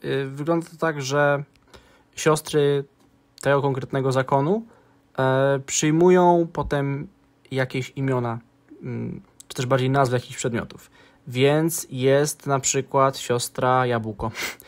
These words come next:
<laughs> jest siostra Imbryk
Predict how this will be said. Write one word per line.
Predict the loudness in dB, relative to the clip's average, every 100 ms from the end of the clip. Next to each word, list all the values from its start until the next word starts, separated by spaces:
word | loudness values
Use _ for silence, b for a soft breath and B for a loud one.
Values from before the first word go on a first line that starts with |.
| B
<laughs> | B B B
jest | 0 2 2 -2 -10
siostra | -2 0 0 -4 0 2 4 2 0
Imbryk | -2 0 -2 -6